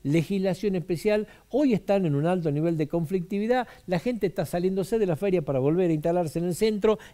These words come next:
y la capital salteña vuelve a enfrentar alguna situación de similares características a la que está viviendo la Hipólito Yrigoyen en el día de hoy. Vamos a ver qué es lo que pasa con este tema. Eh, la esperanza también fue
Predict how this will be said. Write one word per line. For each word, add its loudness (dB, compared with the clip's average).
y 2
la 4
capital -2
salteña -2
vuelve 2
a 4
enfrentar -2
alguna 2
situación -2
de 0
similares 0
características -2
a -2
la -2
que -2
está -2
viviendo 0
la -2
Hipólito -4
Yrigoyen -4
en -4
el -2
día 2
de -2
hoy. -10
Vamos -4
a 2
ver 2
qué -4
es 2
lo -4
que -6
pasa -8
con -10
este -12
tema. -20
Eh, 0
la 2
esperanza 2
también 2
fue 4